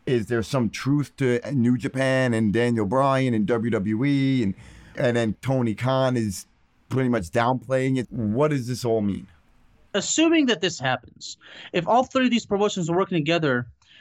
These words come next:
Speaker 2: there are W W E and several other talents that formerly worked for W W E, they're gonna have to bury the hatchet. Like, I'm talking Miro in W W E, Jon Moxley in W W E. Whatever happened in the past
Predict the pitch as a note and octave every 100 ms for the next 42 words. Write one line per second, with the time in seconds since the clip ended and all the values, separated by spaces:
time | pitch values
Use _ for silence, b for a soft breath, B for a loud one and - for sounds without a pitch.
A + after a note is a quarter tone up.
0 | b F3 F3+ E3 D#3 E3+ A#3 D4 A#3 A#3
1 | A3 F#3 - - F#3+ E3+ - - A#3+ B3
2 | G#3+ F3+ - G3 G#3 D3 C#3 E3+ - A3
3 | A#3 G3+ E3 A#3 B3 E3 D#3 C#3+ C#3 C3+
4 | C3 - _ _ F#3+ A#3+ C4 G#3+ D#3 E3+
5 | D#3 A#2+ D3 F#3 - F#2 - C#3 G3+ G#3
6 | G#3 G3+ F#3+ E3+ C#3+ D3 F3 A3 G3+ D#3+
7 | C3 B2+ B2+ B2 A#2 A2+ A2+ b b -
8 | - F3 F#3 F#3+ G#3+ A#3+ - D3 B2+ B2
9 | A#2 A2 G#2 - - _ _ _ _ _
10 | _ - F3+ B3+ C#4 A3 A#3+ A3 D3 E3
11 | G3+ A#3 -